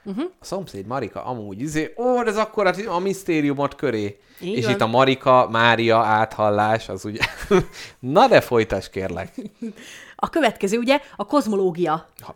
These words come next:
Speaker 1: ö,
Speaker 2: mhm.
Speaker 1: megalkotása, a genezis. Honnan, tehát, hogy, ö, az origin story, a
Speaker 2: Mhm.
Speaker 1: creation story, a
Speaker 2: A genezis.
Speaker 1: teremtés történet.
Speaker 2: Teremté-, a
Speaker 1: Azt meg kell
Speaker 2: genezis.
Speaker 1: mondani, mert
Speaker 2: Igen.
Speaker 1: hogy hiába vagy te, ö, ajtó-,
Speaker 2: Nincs vallás, ami nem, nem mondja meg, hogy hogy lett a
Speaker 1: ajtókilincista,
Speaker 2: világ?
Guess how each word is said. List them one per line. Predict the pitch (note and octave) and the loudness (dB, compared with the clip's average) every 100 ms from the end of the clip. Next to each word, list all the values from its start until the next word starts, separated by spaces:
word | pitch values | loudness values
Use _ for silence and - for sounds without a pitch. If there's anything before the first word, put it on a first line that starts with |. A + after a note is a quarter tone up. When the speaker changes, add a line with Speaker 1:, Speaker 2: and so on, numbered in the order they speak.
| F#3+ | -4
Speaker 1:
ö, | F#3+ | 0
Speaker 2:
mhm. | F#3+ | 2
Speaker 1:
megalkotása, | G3 F3+ F#3+ - D#3+ A#3+ | 2 -2 -2 -2 -2 -4
a | |
genezis. | C4+ A3+ E3+ E4 - - - | -6 -6 -6 -10 -10 -16 -20
Honnan, | - G4+ F#4 - - | 0 2 2 0 0
tehát, | D#4 | -2
hogy, | D#4+ E4 - A#4 F4+ | -2 -10 -14 _ -4
ö, | E4+ E4 D#4 - A3+ | -2 -2 -6 -16 -20
az | - D4 D4 D#4 | 2 4 4 2
origin | G#4 C#4+ G3+ F#3 | 0 0 -2 -6
story, | - F#3+ E3+ D#3 - _ | -6 -8 -6 -8 -12 _
a | A2 | -10
Speaker 2:
Mhm. | G2+ | -2
Speaker 1:
creation | F4+ E4+ F3+ F3+ F3 E3 | 0 2 0 -2 -8 -10
story, | - E3 D3 - | -10 -12 -10 -12
a | - | -2
Speaker 2:
A | G3+ D3 | 0 2
genezis. | A3 D#4+ C4 | 4 4 4
Speaker 1:
teremtés | G#3+ G#3 G3 - | 2 0 0 0
történet. | G3 F#3+ - F3 B3 | -6 -6 -4 -2 2
Speaker 2:
Teremté-, | F3+ B2 B2 - - | 0 0 -6 -6 -4
a | C#4+ | 0
Speaker 1:
Azt | D4 B3 | 0 2
meg | G#3+ | 2
kell | G3+ | 2
Speaker 2:
genezis. | A3+ A#3 | 0 2
Speaker 1:
mondani, | G#3 F#3 F#3+ | -2 -2 -2
mert | G#3 | -2
Speaker 2:
Igen. | A3 A3+ | -2 0
Speaker 1:
hogy | |
hiába | E4+ D4 F#3 F#3 | 2 4 4 2
vagy | F#3 F#3 | -2 -2
te, | F3 E3 - _ _ | -2 -2 -4 _ _
ö, | - F3+ F3 F3 E3 - - | -6 -2 -2 -2 -4 -10 -14
ajtó-, | D#3 D#3+ C#3+ | -6 0 2
Speaker 2:
Nincs | G#3 | 0
vallás, | D3 B2 B2 C3+ - | 4 6 8 6 4
ami | D3+ | -4
nem, | C3+ B2 | -4 -4
nem | A#2 A2 | -4 -4
mondja | A2 G#2 | -2 0
meg, | C3+ E3+ | 2 4
hogy | - | 4
hogy | C3+ A#2 | 4 6
lett | A2+ | 6
a | A2 | 6
Speaker 1:
ajtókilincista, | B2+ G#2 G#2+ | 2 4 6
Speaker 2:
világ? | C#4+ A#2 G#2 F#2+ - | 6 6 2 -4 -12